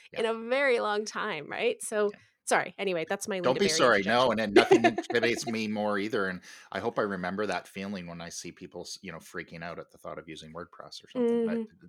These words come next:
Speaker 1: that, that, those kind of fears, you know, map across different types of, uh, interactions.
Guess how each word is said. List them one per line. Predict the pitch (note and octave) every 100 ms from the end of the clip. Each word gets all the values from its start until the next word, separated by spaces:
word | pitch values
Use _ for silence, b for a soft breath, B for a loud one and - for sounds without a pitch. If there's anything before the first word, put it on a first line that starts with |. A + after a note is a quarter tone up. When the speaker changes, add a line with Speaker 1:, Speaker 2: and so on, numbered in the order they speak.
| -
Speaker 1:
that, | - -
that, | E2 D2+
those | E2
kind | - E2
of | -
fears, | D#2 D#2 D#2
you | D#2
know, | D2+
map | D2 C#2+ _
across | - D#2+ - - _ -
different | - -
types | - E2 -
of, | D#2+ _ _ F2
uh, | E2
interactions. | E2+ E2 - E2 -